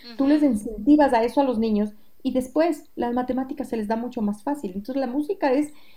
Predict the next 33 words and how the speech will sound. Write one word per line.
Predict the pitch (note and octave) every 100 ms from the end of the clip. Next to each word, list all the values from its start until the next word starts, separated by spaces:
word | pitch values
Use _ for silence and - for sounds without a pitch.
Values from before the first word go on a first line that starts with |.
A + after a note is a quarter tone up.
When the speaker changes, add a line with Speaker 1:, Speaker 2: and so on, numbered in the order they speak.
| -
Speaker 1:
podríamos | - B3 D4 D#4 A#3
estar | G#3+ C4
hablando | B3 A#3 B3+ C4+
aquí | G#3+ - A3
todo | A#3+ A#3
el | A3
día | G3+ A#3
de | A3
lo | F3+ E3+
que | F#3+ F#3 A#3
es | D4+ - -
la | G#3+ G3
música. | A#3+ B3+ G3+
Entonces, | G3+ B3+ C#4
esto | C#4 D4+
también | C4 A3 A#3+
les | B3
mando, | A3 G#3+ A#3
ya | G#3
que | G#3
estamos | - G#3 G#3
haciendo | G3 G3+ G#3
como | G3+ F#3+
un | G#3
consejo, | G#3+ G3+ G3+ G#3 A#3 - - - -
busquen | A3 C4 C#4+
Marile-, | G3+ G3 F#3+ G#3+ G#3
dentro | G3 F#3+ F#3+ - A3
de | G#3+
los | F3 F3 - - - G#3
cantautores | G3+ G3 F#3 A3 A#3
que | -
ha, | F#3